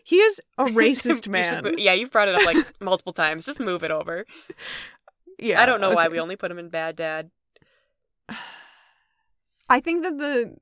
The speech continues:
Speaker 1: the Miracle in Lane two dad is a bad dad, though.
Speaker 2: I, yeah.
Speaker 1: I think
Speaker 2: I
Speaker 1: he's a
Speaker 2: remember
Speaker 1: bad
Speaker 2: really
Speaker 1: dad.
Speaker 2: not liking him, so
Speaker 1: He's
Speaker 2: that's
Speaker 1: really
Speaker 2: fine with
Speaker 1: bad
Speaker 2: me.
Speaker 1: to his other son, too.
Speaker 2: Mm-hmm.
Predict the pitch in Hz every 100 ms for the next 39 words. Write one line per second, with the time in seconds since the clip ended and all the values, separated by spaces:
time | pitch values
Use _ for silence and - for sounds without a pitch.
0 | - 233 208 202 185 180 160 185 - -
1 | 64 220 214 71 - - - - - 180
2 | 170 160 135 147 151 _ - 302 254 196
3 | 180 180 170 156 156 151 151 151 156 151
4 | 151 - 294 269 262 277 269 240 214 226
5 | 196 180 180 175 160 170 180 220 180 180
6 | 190 190 190